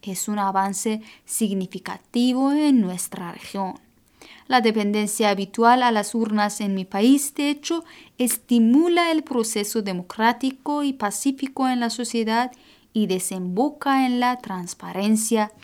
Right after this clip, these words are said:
responsabilidad y estabilidad en todos los niveles del gobierno.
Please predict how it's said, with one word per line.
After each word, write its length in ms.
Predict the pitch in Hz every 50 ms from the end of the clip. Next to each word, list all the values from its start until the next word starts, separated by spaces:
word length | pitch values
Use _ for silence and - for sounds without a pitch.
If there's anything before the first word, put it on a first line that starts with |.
| _ - - _ _
responsabilidad 1200 | _ - 196 190 180 - - - 185 170 175 - - - - 175 185 180 190 202 214 220 220 220 - - - - _ _ _
y 100 | 294 339
estabilidad 680 | 349 349 - - 285 262 262 240 220 214 220 233 254
en 180 | 247 220 202 185
todos 440 | - - 220 220 233 233 226 -
los 200 | 226 196 190 -
niveles 540 | - 185 180 170 180 180 175 170 180 180 -
del 160 | - 214 214
gobierno. 680 | 214 220 233 226 220 240 220 196 - - - 226 233